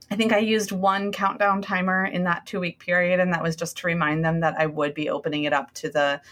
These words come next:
to the larger public in December. And so in the beginning of December, for two weeks, I ran email campaigns and social media campaigns, uh, not ads, just, uh,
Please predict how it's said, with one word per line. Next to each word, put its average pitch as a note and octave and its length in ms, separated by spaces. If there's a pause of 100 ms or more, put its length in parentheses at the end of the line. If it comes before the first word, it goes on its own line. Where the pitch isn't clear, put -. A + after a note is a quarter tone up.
(220)
to E3+ 100
the D#3+ 40
larger C#3+ 380
public C3+ 640
in D3+ 160
December. C3 640 (380)
And E3+ 100
so E3+ 140
in D#3+ 100
the D3+ 60
beginning D3+ 380
of C#3+ 80
December, D#3+ 600
for F#3+ 100
two F#3+ 220
weeks, D#3+ 500 (280)
I D3+ 500
ran D3 640 (340)
email E3+ 440
campaigns G3 800 (100)
and D#3 560
social D#3+ 300
media D3 300
campaigns, C#3 800
uh, C3+ 200
not D#3 260
ads, C#3 420
just, - 380 (320)
uh, C#3 240